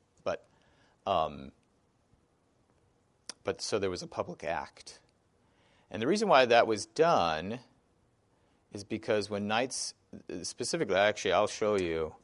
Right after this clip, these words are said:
in this book. I forgot, I don't know, I wasn't thinking. I made copies of, I didn't make copies of this, but, so I'll hand it around. But, um, there is a, uh, like a tombstone, a grave of two knights.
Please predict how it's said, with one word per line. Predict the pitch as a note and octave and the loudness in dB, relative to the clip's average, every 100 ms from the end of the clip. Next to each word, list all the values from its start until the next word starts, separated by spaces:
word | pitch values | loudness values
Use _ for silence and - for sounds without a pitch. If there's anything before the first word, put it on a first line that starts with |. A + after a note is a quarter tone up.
| _ - | _ -16
in | F2 | -12
this | F2 - | -12 -8
book. | - E2+ | -4 -2
I | E2 | -4
forgot, | - F#2+ E2+ - | -4 -6 -8 -14
I | |
don't | F2 | -12
know, | D2+ | -10
I | D2+ D#2 | -10 -10
wasn't | E2 - | -12 -16
thinking. | - D#2 D2+ D2 _ - | -18 -16 -18 -18 _ -12
I | |
made | G#2 G2 - | -8 -8 -10
copies | - F2 E2+ D#2+ - | -6 -6 -4 -12 -10
of, | E2 - _ | -10 -12 _
I | G2 | -6
didn't | F#2+ F2 | -4 -8
make | E2+ | -10
copies | - E2 D#2 D#2+ | -8 -10 -10 -14
of | D#2 | -14
this, | - | -14
but, | - E2 - | -12 -12 -6
so | F#2+ | -2
I'll | F#2 | 0
hand | A2 F2+ | -2 -6
it | D#2+ | -8
around. | D#2+ E2 E2 E2 _ _ _ - - _ _ _ _ _ _ - | -8 -8 -8 -12 _ _ _ -20 -20 _ _ _ _ _ _ 4
But, | A#2 - | 4 6
um, | G#2 G2+ F#2+ F2 D#2+ _ _ _ | 2 2 0 -4 -14 _ _ _
there | G2+ G#2 | -4 -2
is | G#2 G2 G2 | -2 -2 -2
a, | F#2 F2+ E2+ E2 - | -2 0 -2 -6 -8
uh, | F2+ E2 E2 D#2 - - | -12 -10 -10 -10 -12 -14
like | - - | -16 -14
a | - | -14
tombstone, | - C3 C3 - D#3 D#3 D#3+ - _ _ _ _ _ _ _ _ - _ - | -10 -8 -8 -6 -6 -8 -14 -18 _ _ _ _ _ _ _ _ -20 _ -18
a | |
grave | F#2 G2+ G2 G#2 G#2 - - _ _ _ _ _ _ _ _ _ - | -8 -2 -2 -2 -4 -12 -20 _ _ _ _ _ _ _ _ _ -4
of | G2+ - | -4 -4
two | - D3 | -10 -8
knights. | C#3+ G2+ E2+ G2+ - - - | -4 -4 -4 -6 -8 -10 -12